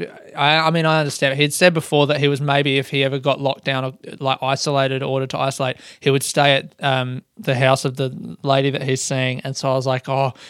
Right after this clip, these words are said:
is he gonna stay there?" And he was like, "No, I'm coming home." And I was like, "No, <laughs> no." <laughs>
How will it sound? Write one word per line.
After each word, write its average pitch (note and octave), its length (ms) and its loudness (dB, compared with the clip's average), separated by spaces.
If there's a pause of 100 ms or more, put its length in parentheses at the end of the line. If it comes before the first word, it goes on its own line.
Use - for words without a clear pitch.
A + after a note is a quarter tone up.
is D3 120 0
he D#3+ 40 2
gonna D#3 160 2
stay D#3 240 2
there?" F#3+ 120 6
And E3+ 80 4
he D#3+ 40 2
was D3 80 0
like, C3 140 -2
"No, C3+ 140 -2
I'm B2+ 160 0
coming C3+ 240 -6
home." B2+ 240 -4
And B2+ 100 -4
I B2 40 -4
was - 240 -6
like, - 240 -6
"No, F3+ 1300 2 (1200)
<laughs> - 0 -
no." B3+ 480 4
<laughs> D4 40 8